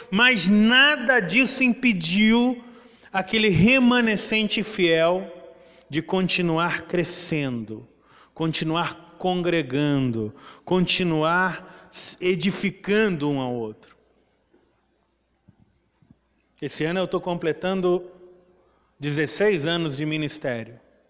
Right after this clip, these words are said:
e quatorze anos de ordenação ao ministério pastoral. Eu pastoreei durante dois anos antes de ser ordenado.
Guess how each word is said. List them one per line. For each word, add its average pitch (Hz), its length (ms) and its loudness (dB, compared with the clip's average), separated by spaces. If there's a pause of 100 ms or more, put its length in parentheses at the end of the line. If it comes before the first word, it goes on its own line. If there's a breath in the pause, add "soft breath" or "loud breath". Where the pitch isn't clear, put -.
(140)
e 135 80 -10
quatorze 156 560 -2
anos 160 880 -6
de 151 520 -2 (420 soft breath)
ordenação 160 680 -2
ao 156 100 -2
ministério 147 500 -2
pastoral. 135 640 -6 (680 soft breath)
Eu - 60 -20
pastoreei 147 460 0
durante 156 500 -4
dois 147 340 0
anos 156 320 -4
antes 151 280 -6
de 151 120 -4
ser - 160 -4
ordenado. 139 540 -6